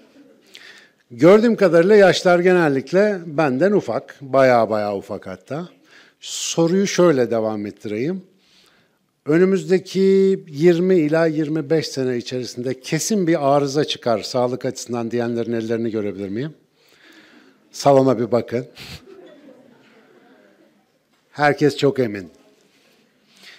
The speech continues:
Peki, madem yani bu endişe çok yaygın gibi gözüküyor, illaki bir şey olacağı benziyor. Bunun için ne yapalım? Mesela bir yerden yardım almamız lazım, değil mi? Yani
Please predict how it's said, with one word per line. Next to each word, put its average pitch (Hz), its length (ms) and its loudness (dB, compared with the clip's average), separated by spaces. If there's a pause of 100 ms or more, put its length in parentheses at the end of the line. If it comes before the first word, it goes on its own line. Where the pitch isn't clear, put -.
(280)
Peki, 190 460 2 (280)
madem 156 520 0 (140)
yani 131 220 -4
bu 156 140 2
endişe 143 300 -2
çok 139 200 -6
yaygın 139 420 2
gibi 113 220 -6
gözüküyor, 120 500 -6
illaki 131 640 -4
bir 131 40 -14
şey 123 180 -8
olacağı 113 460 -6
benziyor. 95 500 -12 (1300)
Bunun 175 140 0
için 160 260 -2
ne 170 40 2
yapalım? 156 460 -2
Mesela 135 380 -4
bir 139 60 -6
yerden 123 220 -2
yardım 123 380 -2
almamız 98 400 -8
lazım, 95 340 -12
değil 147 120 -6
mi? 95 140 -8 (180)
Yani 95 280 -14